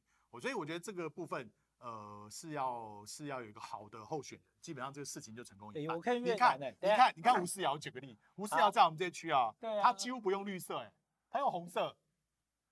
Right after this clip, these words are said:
Speaker 2: 他的，他的 logo，对不对？
Speaker 1: 对，
Speaker 2: 他的海报，对不对？
Speaker 1: 他，他海报都是红色，然后他的民进党 logo 也放到很小的地方。
Speaker 2: 你觉得他强不强？
Speaker 1: 他基本上我觉得算强啊。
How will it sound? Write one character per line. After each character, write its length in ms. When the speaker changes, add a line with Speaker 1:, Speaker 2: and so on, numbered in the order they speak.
Speaker 2:
他 120
的， 160
他 160
的 100
logo， 400
对 80
不 80
对？ 40
Speaker 1:
对， 100
Speaker 2:
他 160
的 60
海 100
报， 180
对 60
不 0
对？ 60
Speaker 1:
他， 40
他 60
海 60
报 160
都 160
是 120
红 220
色， 100
然 120
后 80
他 120
的 240
民 140
进 80
党 160
logo 260
也 60
放 160
到 100
很 180
小 200
的 100
地 100
方。 80
Speaker 2:
你 20
觉 120
得 80
他 100
强 180
不 60
强？ 180
Speaker 1:
他 180
基 200
本 100
上 160
我 80
觉 100
得 40
算 180
强 160
啊。 160